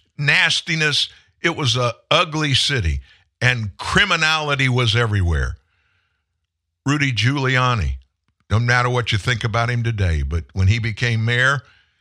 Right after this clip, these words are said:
he straightened that all up, and New York became again the greatest city of its sort in the United States. Finally,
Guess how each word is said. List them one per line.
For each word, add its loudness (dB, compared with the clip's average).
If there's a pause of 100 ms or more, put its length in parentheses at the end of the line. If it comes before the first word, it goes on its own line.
(600)
he 0
straightened 0
that 2
all 0
up, 0
and 2
New 4
York 0
became -2
again -4
the -4
greatest 0
city -2 (480)
of -2
its -4
sort -4 (440)
in 0
the 0
United 0
States. -6 (1800)
Finally, -2